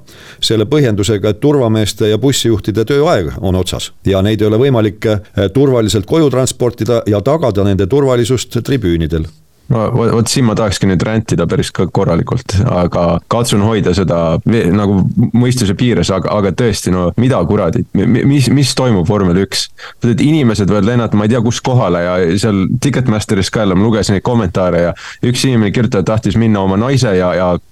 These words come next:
Speaker 2: kahe või kolme tütrega, tahtis sinna üritusele minna, ütles, et ta ei saanud, lihtsalt see on liiga kallis, et ostis ainult enda naisele ja endale piletid, äh, nendeks kolmeks päevaks. Ja, ja siis tütred hi-,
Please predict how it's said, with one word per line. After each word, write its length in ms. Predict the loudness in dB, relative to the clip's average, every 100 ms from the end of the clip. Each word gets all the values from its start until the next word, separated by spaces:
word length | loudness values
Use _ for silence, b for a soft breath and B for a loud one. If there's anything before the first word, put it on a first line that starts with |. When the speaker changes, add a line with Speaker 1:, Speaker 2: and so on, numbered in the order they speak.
| _ -2
Speaker 2:
kahe 240 | 0 0
või 60 | 0
kolme 220 | 0 0
tütrega, 400 | 0 -2 -2 -2 -2
tahtis 300 | -2 -2 -2
sinna 160 | 0 2
üritusele 320 | 0 0 0
minna, 160 | 2 0
ütles, 120 | -2
et 80 | -2
ta 80 | -2
ei 80 | 0
saanud, 260 | 0 0 0
lihtsalt 180 | -2 -2
see 60 |
on 60 | 0
liiga 160 | 0 0
kallis, 380 | 0 2 0 -4 B B B -6
et 300 | -2 -2 0
ostis 380 | -2 0 -2 -2
ainult 360 | 0 0 0 0
enda 460 | 0 2 2 0 0
naisele 540 | 0 0 0 0 2
ja 80 | 2
endale 320 | 2 0 -2 -6 _ -2
piletid, 460 | -2 -2 -4 -6 -6 -4
äh, 100 | -2 0
nendeks 240 | 0 -2
kolmeks 320 | 0 0 -2 -4
päevaks. 420 | -2 -2 -2 -4 -2
Ja, 220 | 0 0 0
ja 80 | -2
siis 160 | -2 -2
tütred 400 | -2 0 0 0
hi-, 220 | -2